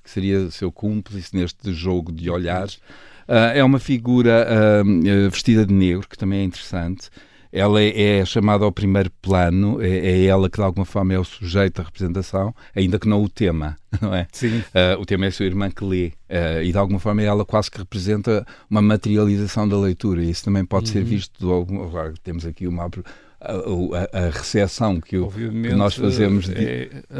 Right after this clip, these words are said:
Speaker 2: a, a leitora devia estar a ler em voz alta
Speaker 1: Em
Speaker 2: e
Speaker 1: voz
Speaker 2: ela
Speaker 1: alta.
Speaker 2: estava a ouvir,
Speaker 1: Exatamente.
Speaker 2: quer dizer, é,
Speaker 1: Sim,
Speaker 2: e, e
Speaker 1: é
Speaker 2: provavelmente
Speaker 1: nesse,
Speaker 2: a ver
Speaker 1: é,
Speaker 2: o que estava a ser,
Speaker 1: é,
Speaker 2: ou
Speaker 1: é,
Speaker 2: imaginar,
Speaker 1: é imaginar.
Speaker 2: imaginar o que
Speaker 1: Exato.
Speaker 2: estava a ser
Speaker 1: Tudo isso são
Speaker 2: ouvido.
Speaker 1: possibilidades, não é?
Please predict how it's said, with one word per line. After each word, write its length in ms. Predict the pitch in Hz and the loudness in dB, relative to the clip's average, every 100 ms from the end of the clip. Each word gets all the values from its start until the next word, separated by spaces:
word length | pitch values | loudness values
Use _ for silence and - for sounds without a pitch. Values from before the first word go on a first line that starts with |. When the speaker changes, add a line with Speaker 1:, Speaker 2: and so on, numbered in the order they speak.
| 156 - - | -2 -4 -2
Speaker 2:
a, 40 | |
a 20 | |
leitora 340 | 139 139 151 151 | 0 2 0 -4
devia 180 | 127 151 | -4 -6
estar 200 | - 151 | -4 -4
a 80 | |
ler 340 | 143 143 151 147 | -2 0 2 2
em 120 | 135 | 0
voz 280 | 113 123 101 | -2 -6 -2
alta 200 | 131 117 | 0 0
Speaker 1:
Em 40 | |
Speaker 2:
e 40 | 95 | 2
Speaker 1:
voz 180 | - | 4
Speaker 2:
ela 80 | 139 90 | 4 2
Speaker 1:
alta. 100 | 85 | 0
Speaker 2:
estava 220 | 139 120 | -2 0
a 20 | |
ouvir, 200 | 135 135 | 2 2
Speaker 1:
Exatamente. 440 | 139 - 147 131 92 | 0 0 2 2 0
Speaker 2:
quer 80 | |
dizer, 200 | 123 123 | 0 0
é, 160 | 113 123 | 0 0
Speaker 1:
Sim, 140 | 135 110 95 | 2 2 2
Speaker 2:
e, 60 | |
e 40 | 127 | 0
Speaker 1:
é 20 | |
Speaker 2:
provavelmente 540 | - 98 107 110 160 | 2 4 4 2 0
Speaker 1:
nesse, 0 | |
Speaker 2:
a 60 | 175 | -2
ver 420 | 113 151 185 127 | 0 2 4 4
Speaker 1:
é, 400 | - - - 170 | 2 -8 -10 -6
Speaker 2:
o 80 | 151 | -4
que 80 | - | -2
estava 340 | - 156 147 | 0 0 0
a 60 | 139 | -2
ser, 320 | - 151 - | -4 -6 -2
Speaker 1:
é, 20 | |
Speaker 2:
ou 140 | 143 151 | 2 2
Speaker 1:
é, 60 | |
Speaker 2:
imaginar, 480 | 160 160 180 - - | 4 2 0 2 4
Speaker 1:
é 160 | 185 - | 4 4
imaginar. 580 | 120 107 117 104 90 | 4 2 2 2 2
Speaker 2:
imaginar 500 | 151 156 147 151 151 | 0 -2 -2 0 2
o 40 | 151 | 2
que 40 | 104 | 4
Speaker 1:
Exato. 160 | 92 | 2
Speaker 2:
estava 160 | 143 139 | 2 0
a 40 | |
ser 260 | 127 - 139 | -2 -2 2
Speaker 1:
Tudo 240 | 151 139 | 4 4
isso 140 | 165 104 | 2 2
são 100 | 147 | 0
Speaker 2:
ouvido. 120 | 110 | 0
Speaker 1:
possibilidades, 720 | 101 127 117 107 92 78 76 87 | 0 0 2 2 2 -2 -2 -2
não 140 | |
é? 40 | 85 | 0